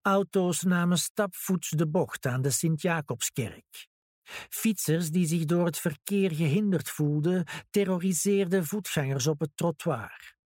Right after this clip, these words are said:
Verdwaalde toeristen namen nietszeggende foto's van gebouwen die uit de middeleeuwen leken te stammen,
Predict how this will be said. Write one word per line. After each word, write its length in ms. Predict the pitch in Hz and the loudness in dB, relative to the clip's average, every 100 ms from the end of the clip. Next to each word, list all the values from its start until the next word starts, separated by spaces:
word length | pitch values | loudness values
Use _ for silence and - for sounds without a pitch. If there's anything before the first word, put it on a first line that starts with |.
| _ _ - - - | _ _ -18 -16 -2
Verdwaalde 640 | 175 165 165 190 175 170 | 0 2 2 0 0 0
toeristen 580 | 151 196 208 190 - 196 | 2 2 2 0 0 2
namen 400 | 185 180 175 180 | 2 2 4 4
nietszeggende 680 | 202 190 - 196 175 180 175 | 2 0 0 0 2 2 2
foto's 600 | - 190 175 156 151 - | 0 0 0 0 0 0
van 200 | 156 147 | 0 2
gebouwen 600 | 160 151 190 185 180 160 | 0 0 0 2 2 0
die 200 | 165 147 | 0 0
uit 120 | 139 | 0
de 80 | 170 | 2
middeleeuwen 680 | 175 196 170 147 131 123 | 2 2 2 2 0 -2
leken 340 | 123 120 110 113 | 0 -2 -2 -4
te 100 | 110 | -2
stammen, 500 | - - 104 95 | -2 -4 -8 -10